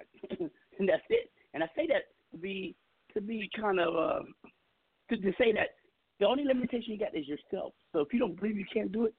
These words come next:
you can't do it. There's nothing I can do. I can do it all.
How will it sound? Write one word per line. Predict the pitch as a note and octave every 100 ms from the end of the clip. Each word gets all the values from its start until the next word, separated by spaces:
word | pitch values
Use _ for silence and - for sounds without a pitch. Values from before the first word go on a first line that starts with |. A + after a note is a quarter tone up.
| -
you | B3 A#3+
can't | - C#3 -
do | E3+
it. | - _ _ _ _ _ _
There's | F3+ E3
nothing | G3 - G3
I | D#3+ -
can | - D#4+ E4
do. | - E4 - _ _ -
I | F#3
can | F3+
do | C#3+ C#3
it |
all. | D#3+ C#3+ -